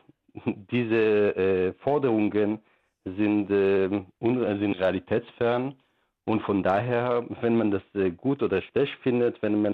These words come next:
mit de-, mit den Äußerungen einverstanden ist oder finden sie skandalös, wir müssen lernen, äh, das ist Teil der, der, des Diskurs und, ähm, es gibt keine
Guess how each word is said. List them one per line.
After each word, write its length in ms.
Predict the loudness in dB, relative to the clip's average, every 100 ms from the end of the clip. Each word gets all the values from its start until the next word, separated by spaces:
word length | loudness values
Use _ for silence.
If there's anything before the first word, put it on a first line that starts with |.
| -2
mit 160 | -4 0
de-, 220 | 0 0
mit 260 | -2 -2 0
den 60 |
Äußerungen 720 | 0 0 -2 -2 0 0 0
einverstanden 720 | -2 -2 -2 -4 -2 0 -2 -4
ist 360 | -4 -4 -2
oder 240 | -4 -4 -6
finden 420 | -6 -4 -4 -6
sie 120 | -8
skandalös, 560 | -6 -4 -4 -2 0 -2 -6 _ _ _ _
wir 100 | 0
müssen 380 | 0 0 -2 0
lernen, 480 | 0 0 0 -2 -4
äh, 160 | -6 -6 -14 _
das 160 | -4 -4
ist 140 | -8 -14 -4
Teil 300 | 0 0 0
der, 340 | 2 2 -2 _ _ _ _ _ _
der, 160 | -4
des 260 | -4 -6 -8 -6
Diskurs 560 | -10 _ -4 -2 -2 -6 -6
und, 240 | -2 -2 0
ähm, 540 | 0 2 2 0 -2 -4
es 120 | -6
gibt 200 | -6 -6
keine 380 | -4 -2 0